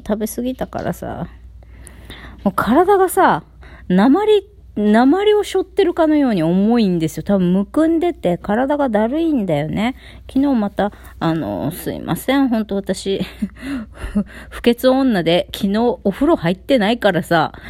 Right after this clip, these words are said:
もう疲れてそのまま寝ちゃったからお風呂も入ってないし、夜遅くに大量にね、あの、お夕飯食べちゃったもんだから、もうか-、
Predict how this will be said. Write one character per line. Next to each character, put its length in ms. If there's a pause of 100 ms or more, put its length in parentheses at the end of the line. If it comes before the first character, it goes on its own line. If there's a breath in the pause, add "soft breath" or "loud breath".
(180 loud breath)
も 100
う 20
疲 220
れ 120
て 80
そ 120
の 60
ま 140
ま 80
寝 160
ち 80
ゃ 40
っ 40
た 100
か 120
ら 60
お 60
風 140
呂 100
も 160
入 240
っ 20
て 240
な 220
い 80
し、 420
夜 240
遅 280
く 180
に 140
大 260
量 160
に 160
ね、 240 (320 loud breath)
あ 140
の、 200
お 60
夕 140
飯 320 (1600 loud breath)
食 120
べ 80
ち 100
ゃ 40
っ 20
た 120
も 200
ん 40
だ 120
か 100
ら、 160
も 140
う 20
か-、 360